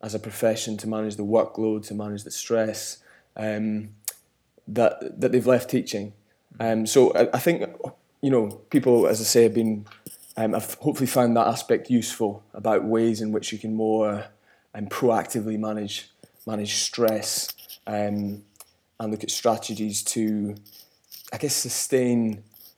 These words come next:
um, a career in teaching, 'cause that's ultimately what we all want. You know, we, we're committed to the profession, we wanna be here for a long period of time, but those first few years,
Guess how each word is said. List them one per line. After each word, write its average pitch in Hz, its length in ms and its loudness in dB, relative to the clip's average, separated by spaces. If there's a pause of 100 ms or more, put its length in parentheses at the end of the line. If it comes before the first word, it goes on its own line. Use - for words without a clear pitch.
(140)
um, 104 500 -6 (220)
a - 40 -10
career 113 360 0
in 107 100 -4
teaching, 117 460 -4 (240)
'cause 123 160 -4
that's 117 260 2
ultimately 117 420 0
what 104 240 2
we 113 120 0
all 107 180 6
want. 107 320 0
You 107 80 -6
know, 107 60 -4
we, 107 340 -4 (120)
we're 117 100 -2
committed 117 380 -2
to 113 80 -6
the 104 60 -4
profession, 110 520 0
we 107 80 -6
wanna 107 220 -2
be 110 260 0
here 104 360 -2 (440)
for - 120 -4
a 110 60 2
long 110 220 0
period 104 260 -4
of 104 120 -8
time, 107 460 0
but - 480 4 (680)
those 117 220 4
first - 440 -2 (100)
few 131 220 6
years, 113 640 4